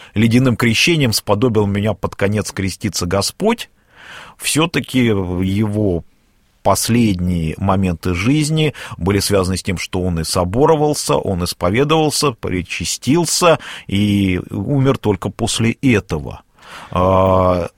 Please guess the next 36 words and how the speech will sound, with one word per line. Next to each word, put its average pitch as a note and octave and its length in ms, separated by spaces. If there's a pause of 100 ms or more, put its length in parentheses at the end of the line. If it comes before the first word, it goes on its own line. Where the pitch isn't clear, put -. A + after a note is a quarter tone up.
(960)
и B2+ 60
я C3+ 200
думаю, D#3+ 640
в - 100
чем E3 220
здесь C#3 160
проявляется A#2+ 520
везение? A2 680 (280)
В - 120
том, E3+ 260
что C#3+ 460
Розанов F3+ 680
не C#3 240
дожил B2 760
до C3 520
периода B2+ 540
некоторого B2 420
смягчения A#2+ 720
советской G2 540
власти, C#3 560 (200)
которая F3+ 460
могла C3+ 640
бы D#3+ 160
попытаться, C3 840
учитывая A2 500
его G2 120
характер, C3 500
использовать B2+ 540
его A#2 100
в - 60
той C3+ 160
провокации, A2+ 640
которой G2+ 260
было G2 220
обновленческое F#2 580
движение. F2+ 380